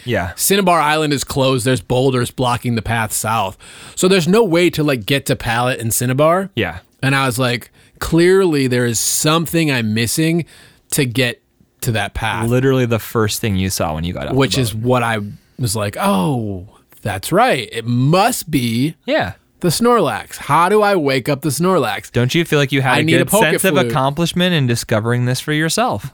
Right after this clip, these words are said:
Speaker 2: Sh-
Speaker 1: I'm proud of you.
Speaker 2: Sure didn't. Not after trying to beat this game in, like, two days. <laughs>
Speaker 1: Um, all right. I th-, are you done? Is
Speaker 2: I'm
Speaker 1: that all
Speaker 2: done.
Speaker 1: the
Speaker 2: I'm
Speaker 1: things?
Speaker 2: done.
Speaker 1: I got just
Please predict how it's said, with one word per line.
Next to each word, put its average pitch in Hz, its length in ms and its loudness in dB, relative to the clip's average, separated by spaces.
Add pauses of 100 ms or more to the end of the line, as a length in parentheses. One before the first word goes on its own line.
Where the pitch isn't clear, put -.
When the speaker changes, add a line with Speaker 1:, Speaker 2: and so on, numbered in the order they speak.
Speaker 2:
Sh- - 580 -6
Speaker 1:
I'm 123 80 -2
proud 196 240 0
of 123 60 2
you. 82 100 0
Speaker 2:
Sure 156 760 0
didn't. 143 440 0
Not 123 240 -2
after 135 480 -2 (220)
trying 135 260 -2
to 131 60 0
beat 127 240 -2
this 139 140 -4
game 143 300 0
in, 113 300 -2 (120)
like, 104 200 -8
two 127 200 -2
days. 123 440 -2 (1120)
<laughs> - 400 0
Speaker 1:
Um, 127 720 2
all 139 160 0
right. 92 240 -2 (260)
I 113 120 0
th-, - 160 -16
are 110 220 -4
you 123 120 0
done? 113 300 -4
Is 123 60 0
Speaker 2:
I'm 165 80 2
Speaker 1:
that - 20 2
all - 60 0
Speaker 2:
done. 170 220 2
Speaker 1:
the 107 100 -6
Speaker 2:
I'm 170 80 2
Speaker 1:
things? - 80 0
Speaker 2:
done. 139 400 2 (140)
Speaker 1:
I 139 80 0
got 147 240 0
just 139 200 -2